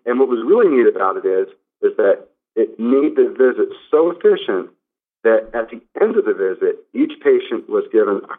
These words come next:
copy of the encounter note and a post survey, meaning that the moment face-to-face was done, the visit was completely done. I signed off on everything,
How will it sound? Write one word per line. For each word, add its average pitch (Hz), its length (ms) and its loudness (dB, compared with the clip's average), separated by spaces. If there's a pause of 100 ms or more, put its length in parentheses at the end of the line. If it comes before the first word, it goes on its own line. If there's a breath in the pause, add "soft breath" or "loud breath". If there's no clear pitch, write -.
(140)
copy 120 440 -4 (160)
of 104 180 0
the 104 100 -2
encounter 110 440 -2
note 101 440 0 (180)
and 120 260 2
a 101 60 0
post 98 360 -2
survey, 104 480 -4 (320)
meaning 123 300 2
that 107 320 0 (340)
the 117 80 0
moment 143 460 0
face-to-face 139 560 -4
was 110 160 -10
done, 110 340 -2 (140)
the 95 160 -20
visit 127 240 2
was 110 180 -4
completely 117 400 -2
done. 110 220 0
I 90 80 -6 (100)
signed 98 220 -2
off 95 180 0
on 92 160 -6
everything, 85 400 -8